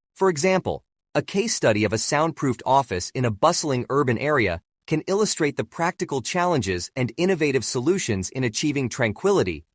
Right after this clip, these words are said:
amidst chaos. The future of soundproof indoor workspaces is promising. With advances in technology, we may see more integrated solutions,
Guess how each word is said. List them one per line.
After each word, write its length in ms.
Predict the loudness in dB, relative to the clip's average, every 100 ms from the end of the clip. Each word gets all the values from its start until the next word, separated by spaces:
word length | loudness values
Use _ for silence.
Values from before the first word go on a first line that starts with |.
| -2
amidst 380 | 2 2 0 -2
chaos. 500 | -2 0 -4 -12 -18 _ _ _ _ _ -2
The 100 | -2
future 420 | -2 -6 -2 0
of 120 | 0
soundproof 600 | 2 2 0 0 0 0
indoor 400 | -2 0 2 2
workspaces 720 | 2 -2 -2 0 -2 -2 -4
is 160 | -4 -6
promising. 600 | -2 0 0 0 -4 -8 _ _ _
With 140 | -4 0
advances 560 | 2 2 0 0 -2
in 100 | -2
technology, 760 | 0 -2 0 2 2 0 -6 -10 _ _ -4
we 120 | -2
may 160 | 0 -2
see 200 | -2 -2
more 280 | 0 0 0
integrated 560 | -2 -2 0 0 0
solutions, 640 | -2 -2 -2 -4 -8 -10